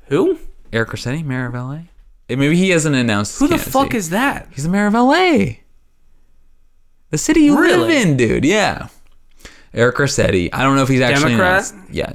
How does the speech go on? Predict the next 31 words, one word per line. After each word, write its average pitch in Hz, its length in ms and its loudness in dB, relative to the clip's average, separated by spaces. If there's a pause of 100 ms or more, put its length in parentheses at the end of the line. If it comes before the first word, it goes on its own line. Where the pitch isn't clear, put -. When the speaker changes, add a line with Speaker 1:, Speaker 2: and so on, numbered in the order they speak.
Speaker 2:
he's 113 140 -4
a 104 40 -2
Dem. 73 280 -4 (680)
Um, 101 640 2 (480)
Bernie 117 400 0
Sanders. 104 840 -2 (400)
Speaker 1:
Okay. 120 360 -12 (1800)
Speaker 2:
Oh 135 320 2
man, 120 680 0 (280)
is 113 120 -6
Mitt 120 320 2
getting, 151 300 0
uh, 151 560 2
is - 220 -10
throwing 147 260 0
his 143 120 0
Speaker 1:
It's - 160 -6
not 147 260 0
in 156 160 0
there. 139 160 0
Speaker 2:
Damn, 160 400 0
dude, 139 260 2
I 156 120 0
like 139 300 2
Mitt 101 240 0
Romney. 101 400 0
I 87 120 -2
don't 147 120 2
know 151 120 2
why. 127 440 2
Speaker 1:
Whoa. 113 380 -4